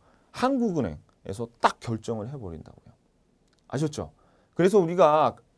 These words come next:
이 시장금리, 기준금리라 그러는데 이 기준금리는 우리가 정책금리라고 합니다. 정책금리. 왜냐면 정책적으로, 정책적으로 이거를 딱 정하는 거지 시장에서 결정되는 게 아니잖아요.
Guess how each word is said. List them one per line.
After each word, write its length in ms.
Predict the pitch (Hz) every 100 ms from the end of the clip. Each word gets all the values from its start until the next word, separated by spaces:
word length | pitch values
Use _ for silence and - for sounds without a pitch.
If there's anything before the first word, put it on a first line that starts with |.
| -
이 400 | 139 147 120 - _ _ _ _ _ _ -
시장금리, 1080 | - - 240 254 240 220 208 196 190 190
기준금리라 760 | 151 120 113 165 156 156 147 143
그러는데 420 | 117 101 104 151
이 120 | 107 127
기준금리는 920 | - 123 151 196 175 160 143 113 123
우리가 240 | 98 95 117
정책금리라고 1080 | - 104 123 147 - 247 - 123 127 120 107
합니다. 200 | 95 73
정책금리. 480 | 92 95 - - -
왜냐면 300 | 87 120 151 147 - - _
정책적으로, 960 | - 135 180 - 240 254 202 190 120 - _ _
정책적으로 800 | - 107 117 123 - 90 104 127
이거를 400 | 85 98 131 135 - -
딱 160 | - -
정하는 460 | - 127 190 175 127
거지 340 | 110 110 147 - _ _
시장에서 720 | - - 208 202 196 175 165
결정되는 540 | 143 113 120 117 107
게 80 | 107
아니잖아요. 580 | 90 95 98 110 82 78